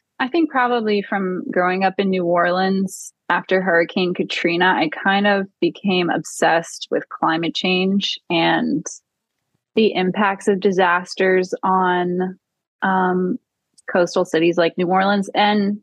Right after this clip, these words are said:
that sort of drove me to major in physics 'cause I wanted to do something with renewable energy. And part of the physics curriculum, they, there was this class that I took that used Arduinos.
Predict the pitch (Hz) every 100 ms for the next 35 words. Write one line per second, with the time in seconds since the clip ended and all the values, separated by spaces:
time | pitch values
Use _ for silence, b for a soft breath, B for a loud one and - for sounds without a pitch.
0 | _ _ _ _ _ _ _ - 233 269
1 | 277 - 311 269 190 - 196 214 226 226
2 | 240 240 202 220 196 190 202 196 214 175
3 | 175 170 - 202 185 170 - 196 180 185
4 | 185 185 175 180 - 175 180 180 165 196
5 | 185 180 170 147 170 190 - 143 117 208
6 | _ _ b b b b b 240 240 -
7 | 294 294 359 269 262 - 277 277 302 -
8 | - - 240 226 233 277 285 294 294 233
9 | 220 - _ - 233 233 226 214 208 208
10 | - 240 240 254 277 247 220 - 214 -
11 | 202 185 - _ 208 214 220 214 - 208
12 | 175 170 170 202 233 277